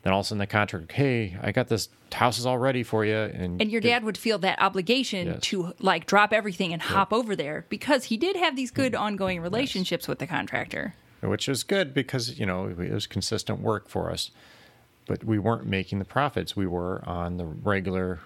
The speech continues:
Speaker 1: residential,
Speaker 2: Y-
Speaker 1: you know, landscape installation or whatever
Speaker 2: Yep.
Speaker 1: it was.
Speaker 2: Yeah, 'cause
Speaker 1: And
Speaker 2: like I said, we were switching to higher end
Speaker 1: Yeah.
Speaker 2: residential 'cause we saw the burst coming.
Speaker 1: Yeah. And, uh,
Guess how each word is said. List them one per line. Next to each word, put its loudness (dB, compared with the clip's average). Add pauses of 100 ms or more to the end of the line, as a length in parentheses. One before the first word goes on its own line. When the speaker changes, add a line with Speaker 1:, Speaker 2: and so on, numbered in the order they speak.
(160)
Speaker 1:
residential, 0 (840)
Speaker 2:
Y- -6 (100)
Speaker 1:
you -2 (100)
know, 0
landscape 2
installation -4
or -6
whatever 0
Speaker 2:
Yep. 2
Speaker 1:
it -2
was. -4 (400)
Speaker 2:
Yeah, 0
'cause 0
Speaker 1:
And -2
Speaker 2:
like 0
I -12
said, -2
we 0
were -4
switching -2
to 0
higher 0
end -4
Speaker 1:
Yeah. 0
Speaker 2:
residential -2
'cause -12
we -2
saw 0
the -6 (340)
burst -2
coming. -2
Speaker 1:
Yeah. 0 (640)
And, 2
uh, -2